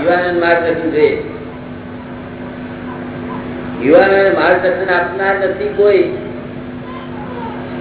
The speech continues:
હું આપું ત્યારે મારી પાસે આવતા નથી. અને જે આયા છે એ પછી મારી પાસે ખસતા નથી. જે આયા છે એ ખસતા નથી.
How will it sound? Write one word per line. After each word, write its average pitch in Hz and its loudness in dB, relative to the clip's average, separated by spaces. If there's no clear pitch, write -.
હું 190 8
આપું 208 4
ત્યારે 185 4
મારી 175 4
પાસે 196 4
આવતા 214 2
નથી. 170 -6
અને 165 8
જે 196 8
આયા 214 4
છે 196 0
એ 202 2
પછી 196 0
મારી 202 2
પાસે 202 2
ખસતા 214 4
નથી. - 0
જે 156 4
આયા 180 4
છે 185 -2
એ 202 -2
ખસતા 214 2
નથી. 170 -2